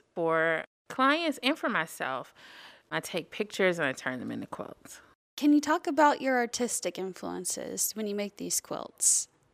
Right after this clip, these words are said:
Speaker 1: Ooh, that's a hard one. I kind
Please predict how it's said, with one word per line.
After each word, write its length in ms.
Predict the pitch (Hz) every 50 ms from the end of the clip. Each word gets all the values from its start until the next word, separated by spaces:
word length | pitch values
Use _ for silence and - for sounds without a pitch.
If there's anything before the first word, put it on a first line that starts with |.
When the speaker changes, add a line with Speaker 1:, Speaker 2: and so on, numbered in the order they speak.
| _ _ _ -
Speaker 1:
Ooh, 400 | 190 208 226 240 226 202 180 165
that's 320 | 175 185 208 226 - -
a 40 | 190
hard 400 | 175 - - 165 165 165 165 165
one. 500 | 175 160 151 - 143 139 127 - - - - _ _ _ _ _ _ _ _
I 80 | - 240
kind 300 | - - - - 359 427